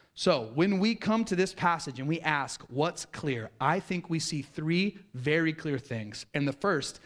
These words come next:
is that there is a rhythm of gathering. Now that kinda runs underneath the passage and is very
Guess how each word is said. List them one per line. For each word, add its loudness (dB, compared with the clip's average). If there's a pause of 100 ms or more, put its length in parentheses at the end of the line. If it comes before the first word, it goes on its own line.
(180)
is 0
that -6
there 4
is 0
a 0
rhythm 0 (120)
of -8
gathering. -6 (1120)
Now -2
that 4
kinda 0
runs 2 (120)
underneath 2
the -2
passage -2
and -2
is 0
very 0